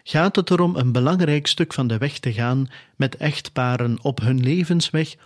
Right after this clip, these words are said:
ook na het huwelijk. Vooral wanneer zij door crisissen en momenten van ontmoediging gaan. Zo zullen wij trachten trouw te zijn aan de kerk, die moeder, leermeester en reisgezel is,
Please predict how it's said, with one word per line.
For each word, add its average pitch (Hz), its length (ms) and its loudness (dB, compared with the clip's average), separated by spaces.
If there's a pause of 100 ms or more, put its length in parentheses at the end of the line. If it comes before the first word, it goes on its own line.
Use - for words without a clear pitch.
(240)
ook 143 400 -2
na 117 640 0
het 104 260 -4
huwelijk. 113 520 -4 (560)
Vooral 147 580 4
wanneer 131 400 2
zij 120 160 0
door 117 280 -2
crisissen 185 760 0 (380)
en 139 240 2
momenten 127 460 2
van 117 220 0
ontmoediging 123 680 0
gaan. 113 300 -10 (1080)
Zo 170 140 2
zullen 156 260 4
wij 135 120 2
trachten 127 520 -2
trouw 139 340 0
te 135 140 -2
zijn 104 300 -2
aan 107 80 -6
de 110 100 -6
kerk, 190 480 -6 (400)
die 123 180 2
moeder, 170 540 2 (560)
leermeester 127 880 2
en 107 240 -4
reisgezel 120 760 0
is, - 380 -4